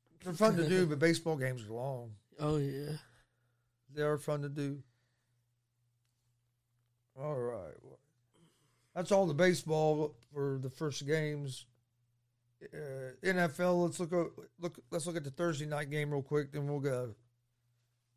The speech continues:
Speaker 1: And Eric will talk some soccer with you guys. I don't know a whole lot about the soccer, so I'll be learning as well. Uh, Thursday night game this week, though, is the Los Angeles Rams at the Seattle Seahawks. It should be a good Thursday night
Speaker 2: Yeah,
Speaker 1: game.
Speaker 2: I think it's gonna be a good game.
Speaker 1: Uh,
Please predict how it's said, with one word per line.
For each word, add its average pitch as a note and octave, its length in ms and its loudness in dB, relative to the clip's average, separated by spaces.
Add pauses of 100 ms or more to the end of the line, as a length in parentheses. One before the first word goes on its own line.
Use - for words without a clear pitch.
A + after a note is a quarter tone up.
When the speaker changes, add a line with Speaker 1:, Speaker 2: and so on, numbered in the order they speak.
(320)
Speaker 1:
And C3 160 -10
Eric D#3+ 240 2
will C3 80 -4
talk C#3 220 -2
some C3 120 -10
soccer C#3+ 360 2
with B2 160 -4
you B2 60 -10
guys. A#2+ 340 -2
I C3 80 0
don't B2+ 160 -4
know A#2+ 60 -2
a - 20 0
whole A#2+ 180 0
lot A#2+ 140 2
about A#2 260 -2
the - 60 -6
soccer, B2 500 -2 (180)
so C3 120 -2
I'll C3 80 0
be C3 140 0
learning C3 360 -2
as B2+ 140 -6
well. B2 280 -4 (520)
Uh, D#3 320 6 (580)
Thursday F#3+ 280 6
night F#3 200 6
game F3 160 4
this E3+ 220 2
week, E3+ 160 2
though, E3 200 6
is D3+ 120 2
the C#3 100 0
Los D3+ 300 2
Angeles D3+ 400 0
Rams D3+ 340 -2
at C3+ 120 -6
the - 40 -18
Seattle C#3+ 400 0
Seahawks. B2+ 640 -2
It C3 100 -10 (480)
should E3+ 160 0
be D3 100 4
a C#3 60 6
good C#3+ 240 0
Thursday C#3 300 0
night C3 160 -2
Speaker 2:
Yeah, C3+ 100 2
Speaker 1:
game. D#3 160 4
Speaker 2:
I - 20 0
think D#3 180 2
it's D3 140 -10
gonna C3+ 140 -4
be A#2+ 80 -4
a A#2+ 40 -6
good C3+ 340 -4
game. C3+ 380 -6 (340)
Speaker 1:
Uh, B2 200 -2